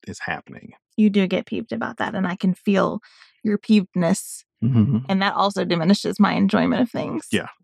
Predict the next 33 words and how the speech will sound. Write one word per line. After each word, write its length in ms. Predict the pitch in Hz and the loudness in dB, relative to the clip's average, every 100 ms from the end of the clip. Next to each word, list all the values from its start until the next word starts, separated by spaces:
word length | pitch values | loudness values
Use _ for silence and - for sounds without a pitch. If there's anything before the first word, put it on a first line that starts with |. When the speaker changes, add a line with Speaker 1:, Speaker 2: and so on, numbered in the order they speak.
| _ _ _ - | _ _ _ -18
Speaker 1:
Yeah. 80 | - _ _ | -18 _ _
Speaker 2:
And 160 | 240 240 | -2 0
so 380 | 269 247 240 233 | 0 2 4 2
we 180 | 277 | 0
try 220 | 330 370 381 | -2 0 0
to 60 | |
really 340 | 311 233 226 220 | 2 2 2 0
plan 800 | - 208 208 208 208 214 220 - _ _ | -2 0 2 4 4 4 2 0 _ _
a 60 | 202 | -4
lot 320 | 196 180 214 | 0 2 4
of 140 | 247 208 | 2 -2
events 640 | 185 180 170 226 - - - | -2 -2 -2 -6 -12 -16 0
out, 240 | 185 180 - _ - | 2 2 -2 _ 0
out 180 | 190 | 2
at 100 | 196 | 2
the 60 | 190 | -2
pool 480 | - 185 180 170 - | -4 2 4 4 2
and 140 | 180 | -2
otherwise 640 | - 180 170 170 160 175 185 | 0 2 2 2 2 0 -2
with 200 | 175 180 | -4 0
our 240 | 170 165 | 0 0
friends 320 | 170 175 170 175 | 0 -2 -2 -4
and 100 | 165 | -4
neighbors, 480 | 165 180 170 - - | -6 -4 -4 -4 -6
to 100 | 196 | -6
the 100 | 190 | -2
point 260 | 185 175 | -2 -2
where 300 | - 170 165 - _ - - - | -2 2 2 0 _ -20 -20 -16
Chad 260 | - 202 190 | -2 -2 2
laughs 280 | 180 180 - | 0 0 -6
at 80 | 185 | -6
me, 140 | 175 | -2
like, 180 | 170 | -2